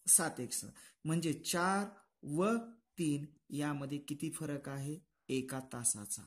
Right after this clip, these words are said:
कितीचा आहे? एका तासाचा. म्हणजेच काय येतं? तीन वाजून किती मिनिटं झालेत? तीन एक्स. आणि चार वाजायला किती मिनिटं कमी आहेत? सात एक्स.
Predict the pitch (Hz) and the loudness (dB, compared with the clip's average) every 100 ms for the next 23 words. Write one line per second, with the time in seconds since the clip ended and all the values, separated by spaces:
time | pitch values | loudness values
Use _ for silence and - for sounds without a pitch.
0 | - _ _ _ _ _ _ - 135 147 | -18 _ _ _ _ _ _ -10 -4 -2
1 | 147 156 160 185 - _ _ 190 190 180 | -2 -2 -4 -6 -12 _ _ -2 0 -2
2 | 175 123 98 101 95 - - - - - | 0 -2 -2 -6 -12 -14 -20 -20 -10 0
3 | 175 190 226 226 185 165 165 151 156 - | 4 6 6 4 2 0 0 -6 -6 -14
4 | - - - 196 214 208 185 190 196 190 | -20 -20 0 4 6 6 4 4 2 2
5 | 202 196 185 185 175 170 170 - _ _ | 4 4 2 0 0 -2 -6 -10 _ _
6 | _ 160 131 107 98 - - 113 - - | _ 2 2 0 0 0 0 -4 -16 -20
7 | - - - 151 165 185 185 202 190 190 | -20 -8 -2 0 2 4 4 4 2 2
8 | 190 190 175 190 185 180 175 175 170 160 | 0 -2 -2 0 0 0 -2 -4 -4 -2
9 | 160 165 - _ - - 170 143 - 110 | -2 -4 -10 _ 2 4 4 2 -2 -6
10 | - - | -6 -8